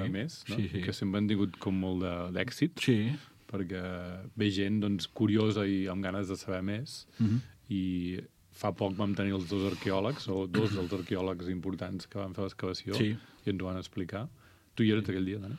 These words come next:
Speaker 1: Sí, sí, va ser fa quinze dies, tres setmanes, com a molt.
Speaker 2: I va anar bé, no?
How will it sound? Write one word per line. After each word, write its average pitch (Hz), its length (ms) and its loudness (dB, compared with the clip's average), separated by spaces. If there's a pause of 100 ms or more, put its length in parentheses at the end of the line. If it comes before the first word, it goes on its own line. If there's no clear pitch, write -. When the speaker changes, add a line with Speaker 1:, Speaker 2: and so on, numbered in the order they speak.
(140)
Speaker 1:
Sí, 120 200 2
sí, 117 160 6
va 120 140 8
ser 120 140 4
fa 123 360 4
quinze 123 240 4
dies, 120 220 6
tres 117 180 0
setmanes, 107 360 4
com 95 180 0
a - 20 -2
molt. 85 200 -4 (360)
Speaker 2:
I 113 60 4
va 104 80 2
anar 98 120 2
bé, 90 140 -2
no? 87 180 -6